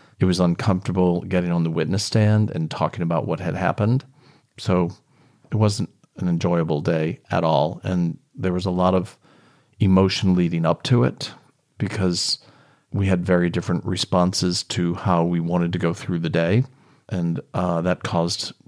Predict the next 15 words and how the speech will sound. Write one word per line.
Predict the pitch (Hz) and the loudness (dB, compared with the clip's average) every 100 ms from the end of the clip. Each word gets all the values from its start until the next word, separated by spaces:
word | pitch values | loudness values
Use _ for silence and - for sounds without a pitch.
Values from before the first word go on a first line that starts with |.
| _ - | _ -4
difficulty | 95 87 90 - 85 | -4 -4 -6 -4 -6
at | 82 | -4
times, | - 85 90 92 | -4 -2 -2 -4
but | 90 | -4
we | 87 | -4
finally | 85 85 87 82 | -4 -2 -2 -4
came | 90 85 | -4 -4
to | 82 | -6
agreements | - 85 85 85 82 | -4 -2 -2 -4 -4
on | 82 | -2
what | 76 | -2
we | 76 | -2
were | 76 | -4
gonna | 78 76 | -4 -6
do. | - 69 | -6 -6